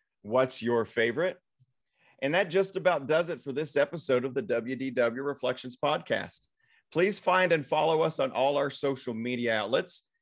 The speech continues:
We can be found on Facebook, Instagram, and YouTube at W D W Reflections Podcast,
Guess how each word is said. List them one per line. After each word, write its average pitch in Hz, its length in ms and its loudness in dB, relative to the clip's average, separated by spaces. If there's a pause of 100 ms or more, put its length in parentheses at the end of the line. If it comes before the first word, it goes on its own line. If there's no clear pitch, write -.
(140)
We 139 120 -2
can 147 100 -8
be 143 120 0
found 143 540 2
on 127 240 0
Facebook, 143 520 -2
Instagram, 135 580 -2
and 123 240 -2
YouTube 139 560 -2
at 120 300 -2
W 123 260 -2
D 117 160 -4
W 113 280 0
Reflections 117 520 -4
Podcast, 123 600 0